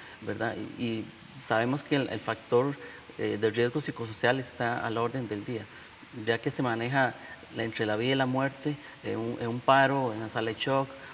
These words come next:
o en un desastre natural, donde, donde sabemos que el sistema nacional,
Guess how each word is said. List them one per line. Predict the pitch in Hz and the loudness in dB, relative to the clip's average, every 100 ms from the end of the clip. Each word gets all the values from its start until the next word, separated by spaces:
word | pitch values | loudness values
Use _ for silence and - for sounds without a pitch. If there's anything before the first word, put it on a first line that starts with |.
| - | -4
o | 110 113 | -2 0
en | |
un | 113 | -2
desastre | 127 - 127 - 139 | 0 2 2 0 0
natural, | 127 117 107 120 143 | -2 -2 0 2 2
donde, | 120 104 - | 0 -4 -4
donde | 107 107 107 | -4 -4 -2
sabemos | 117 113 131 | 0 0 -2
que | - | -4
el | 123 | -6
sistema | 113 127 123 135 | 0 2 4 0
nacional, | 131 127 117 120 | -2 -2 0 0